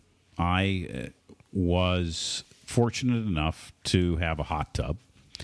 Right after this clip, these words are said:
in my backyard, and, uh, we would use that year-round, even, uh, even in the winter. And this was one spring night. I was out in the hot tub, and I happened to be there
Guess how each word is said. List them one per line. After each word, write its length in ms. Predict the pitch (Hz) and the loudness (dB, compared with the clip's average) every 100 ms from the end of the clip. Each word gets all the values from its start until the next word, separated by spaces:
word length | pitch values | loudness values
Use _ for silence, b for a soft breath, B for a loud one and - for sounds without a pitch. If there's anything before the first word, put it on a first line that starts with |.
| B B B | B B B
in 140 | 71 85 | 0 2
my 140 | 95 | 0
backyard, 680 | 85 90 - - 67 123 156 - _ - | 0 0 0 0 0 -2 -4 -18 _ -6
and, 600 | 90 95 98 101 101 95 - - | 2 2 4 2 -2 -4 -10 -6
uh, 60 | 80 65 71 | -6 -4 0
we 240 | 90 104 | 2 2
would 200 | 101 87 | 0 0
use 240 | 90 87 | 0 2
that 300 | 90 90 90 85 | 0 0 0 0
year-round, 640 | 82 82 90 98 71 65 | 2 2 2 0 -2 -2
even, 380 | 76 73 73 69 | -2 0 -2 -2
uh, 220 | 69 67 - B B B | -2 -4 -8 B B B
even 200 | 67 67 | -2 0
in 100 | 80 | 2
the 80 | 98 | 2
winter. 380 | 139 147 104 - _ _ B B B B B B _ | 0 -2 -6 -10 _ _ B B B B B B _
And 600 | 101 107 107 107 104 98 B B - | 2 4 4 2 0 -2 B B -14
this 460 | - 92 151 170 - | -6 2 2 2 0
was 420 | 123 117 117 104 | 2 4 2 0
one 340 | 110 123 170 | 0 0 0
spring 420 | 160 - 139 139 101 | -4 0 2 2 2
night. 360 | 85 104 - | 0 0 -2
I 120 | 80 | 0
was 160 | 95 85 | 2 2
out 160 | 90 110 | 2 0
in 60 | |
the 80 | 110 | 0
hot 280 | 92 87 - | 0 0 0
tub, 380 | 82 90 107 98 | 2 2 0 -2
and 100 | 82 | 0
I 80 | |
happened 280 | 92 110 120 | 0 0 -2
to 40 | 85 | 0
be 260 | 92 92 | 0 2
there 360 | 82 78 117 | 2 0 -2